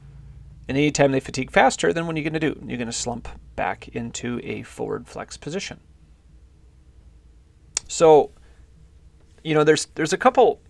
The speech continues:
examples I just gave you there from osteoporosis, causing the old lady hump, the flex posture of our shoulders, the rounded shoulders and the forward head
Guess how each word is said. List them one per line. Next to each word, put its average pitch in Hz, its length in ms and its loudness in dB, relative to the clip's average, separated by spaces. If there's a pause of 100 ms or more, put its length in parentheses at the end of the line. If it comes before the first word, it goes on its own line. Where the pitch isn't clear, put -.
(240)
examples 151 420 0
I 135 60 0
just - 180 -6
gave 185 180 -4
you 185 80 -4
there 110 200 -4
from 120 260 -4
osteoporosis, - 960 -6 (800)
causing - 300 -10
the - 60 -6
old - 120 -8
lady 120 240 -8
hump, 123 300 -14 (460)
the 123 340 -6
flex - 420 -6
posture 131 460 -6
of 123 220 -6
our 120 460 -6
shoulders, 131 540 -6
the 127 80 -10
rounded 117 320 -10
shoulders 127 420 -8
and 135 100 -14
the 120 40 -14
forward 131 320 -4
head 117 320 -6